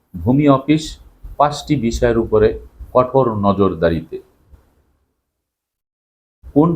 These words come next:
পাঁচটি বিষয়ের উপরে ভূমি অফিস কঠোর নজরদারিতে আছে, সে বিষয় নিয়ে বিস্তারিতভাবে আলোচনা করব। তাই ভিডিওটি না টেনে সম্পূর্ণ ভিডিও দেখার জন্য অনুরোধ রইল।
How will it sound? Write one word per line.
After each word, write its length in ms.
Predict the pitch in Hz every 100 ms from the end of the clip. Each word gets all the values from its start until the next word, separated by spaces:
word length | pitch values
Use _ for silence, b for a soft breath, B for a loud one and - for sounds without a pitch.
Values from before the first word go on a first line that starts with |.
| -
পাঁচটি 320 | 147 - 143
বিষয়ের 360 | 127 127 139
উপরে 260 | 131 127 127
ভূমি 300 | 98 110 113
অফিস 260 | 110 113 110 -
কঠোর 320 | 107 110 117 113
নজরদারিতে 680 | 101 101 101 107 104 101 95 92
আছে, 220 | 90 - 135 _ _ _ _ _
সে 280 | - - -
বিষয় 380 | 127 117 113 143
নিয়ে 180 | 135 135
বিস্তারিতভাবে 840 | 101 104 - 117 113 110 98 87 80
আলোচনা 440 | 73 73 - 67
করব। 240 | - - - _ _ _ _ _
তাই 100 | 127
ভিডিওটি 460 | 110 110 139 151 151
না 140 | 143 139
টেনে 260 | 143 139
সম্পূর্ণ 520 | 139 123 123 117 131 123
ভিডিও 320 | 104 104 104 98
দেখার 340 | 87 87 92 85
জন্য 160 | 85
অনুরোধ 360 | 80 78 76 69 67
রইল। 160 | 65